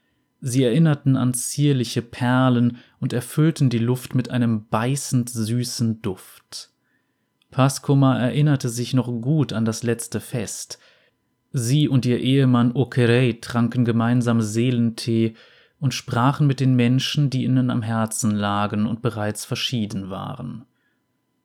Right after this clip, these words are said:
Sie vergewisserten sich, dass es ihnen gut ging,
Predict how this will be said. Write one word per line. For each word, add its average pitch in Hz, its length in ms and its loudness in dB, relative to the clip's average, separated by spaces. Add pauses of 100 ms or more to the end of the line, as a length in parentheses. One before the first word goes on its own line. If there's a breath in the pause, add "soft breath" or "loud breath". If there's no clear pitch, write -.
(140)
Sie - 180 -4
vergewisserten 143 760 2
sich, 123 400 -4
dass 123 160 -4
es 127 120 -4
ihnen 139 240 2
gut 156 320 0
ging, 117 340 0